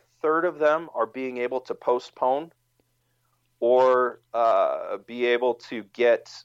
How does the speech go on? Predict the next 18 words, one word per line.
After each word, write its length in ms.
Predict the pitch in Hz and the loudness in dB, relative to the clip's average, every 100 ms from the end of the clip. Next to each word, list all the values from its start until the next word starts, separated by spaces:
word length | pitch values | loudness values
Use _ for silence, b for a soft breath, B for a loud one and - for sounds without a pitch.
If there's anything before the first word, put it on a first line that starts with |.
| 117 | -4
their 400 | 113 110 104 95 - | 2 2 2 -2 -4
down 260 | 110 113 117 | -2 -2 -4
payment 440 | - 117 117 110 | -8 -6 -6 -6
for, 420 | _ - 113 113 - | _ -2 2 2 0
from 360 | - 113 110 98 | -2 -2 -2 -4
the 180 | 95 | -4
s-, 280 | 87 - - - | -4 -10 -18 -14
from 220 | - 110 | -8 -6
the 80 | 101 | -2
rental 380 | 104 107 - 113 | 0 -2 -2 -4
space, 460 | - 110 113 - | -2 -2 -2 -4
you 80 | 107 | -8
know, 80 | 98 | -6
the 100 | 101 | -6
space 320 | - 104 104 | -4 -4 -2
that 120 | 107 | -4
they're 100 | 107 | -4
using, 540 | 95 95 101 107 104 | -4 -4 -4 -4 -4